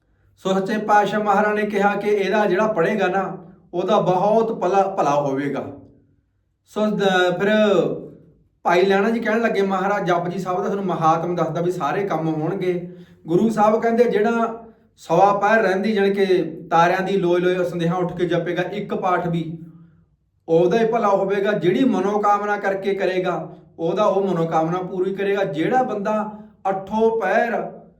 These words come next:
ਜਪਜੀ ਸਾਹਿਬ ਕਰਦਾ ਹੀ ਰਹੇਗਾ," ਮਹਾਰਾਜ ਕਹਿੰਦੇ, "ਅਸੀਂ ਉਹਦੇ ਦਾਸ ਹਾਂ, ਅਸੀਂ ਉਹਦੇ ਜੀਵ ਦੇ ਉੱਤੇ ਵਸਾਂਗੇ।" ਜਿਵੇਂ ਸੱਚੇ ਪਾਤਸ਼ਾਹ ਮਹਾਰਾਜ, ਅ,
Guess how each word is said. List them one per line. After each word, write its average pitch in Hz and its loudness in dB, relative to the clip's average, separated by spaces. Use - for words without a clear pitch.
ਜਪਜੀ 185 0
ਸਾਹਿਬ 214 0
ਕਰਦਾ 175 0
ਹੀ 214 2
ਰਹੇਗਾ," 180 2
ਮਹਾਰਾਜ 180 -2
ਕਹਿੰਦੇ, 190 -4
"ਅਸੀਂ 185 -6
ਉਹਦੇ 196 -4
ਦਾਸ 135 -2
ਹਾਂ, 123 -8
ਅਸੀਂ 160 -8
ਉਹਦੇ 202 -4
ਜੀਵ 190 -6
ਦੇ 226 -6
ਉੱਤੇ 196 -6
ਵਸਾਂਗੇ।" 123 -8
ਜਿਵੇਂ 165 -2
ਸੱਚੇ 175 0
ਪਾਤਸ਼ਾਹ 165 2
ਮਹਾਰਾਜ, 160 2
ਅ, - -4